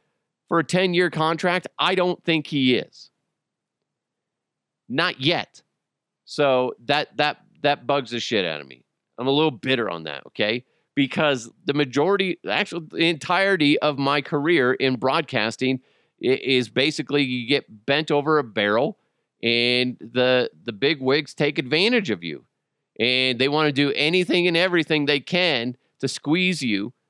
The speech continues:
and make sure that you don't take away from their bottom line. Like, I want you to do a million jobs, but I don't want you to get paid for it, essentially. Eh,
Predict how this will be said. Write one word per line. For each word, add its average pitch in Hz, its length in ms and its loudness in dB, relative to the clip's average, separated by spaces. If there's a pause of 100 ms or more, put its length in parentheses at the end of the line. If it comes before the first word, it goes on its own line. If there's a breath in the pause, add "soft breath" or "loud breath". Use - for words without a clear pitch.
(440)
and 127 160 0
make 143 200 0
sure 160 320 0
that 139 240 0 (420)
you 143 540 0 (760)
don't 151 340 -2
take 156 280 -2
away 139 220 2
from 135 320 -2
their 131 240 2
bottom 120 440 -2
line. 117 540 0 (600)
Like, 110 340 -2
I 143 60 -2
want 202 260 -2
you 127 140 0
to 117 100 0
do 107 400 -2
a 98 80 -6
million 107 520 0
jobs, 90 540 -2
but 107 160 -2
I 110 140 0 (180)
don't 165 380 0
want 113 360 -2
you 98 560 -2 (320)
to 107 80 -6
get 104 200 -2
paid 127 360 -2
for 85 340 -6
it, 80 120 -8 (340)
essentially. 90 640 -4 (500)
Eh, 107 380 -6